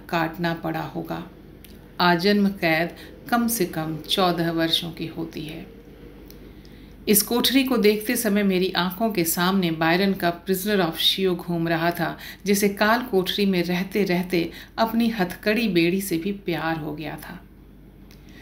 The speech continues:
अंग्रेज साम्राज्यशाही की बर्बरता का यह जीवंत प्रतीक सेल्युलर जेल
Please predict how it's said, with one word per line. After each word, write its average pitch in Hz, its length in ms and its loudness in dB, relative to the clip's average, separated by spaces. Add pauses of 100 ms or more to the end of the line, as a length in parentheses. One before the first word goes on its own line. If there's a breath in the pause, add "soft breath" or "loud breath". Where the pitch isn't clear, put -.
(400 loud breath)
अंग्रेज 214 420 4
साम्राज्यशाही 190 920 2
की 180 160 0
बर्बरता 170 600 0
का 175 140 -2
यह 165 200 0
जीवंत 190 540 0
प्रतीक 180 480 0
सेल्युलर 175 640 0
जेल 165 400 2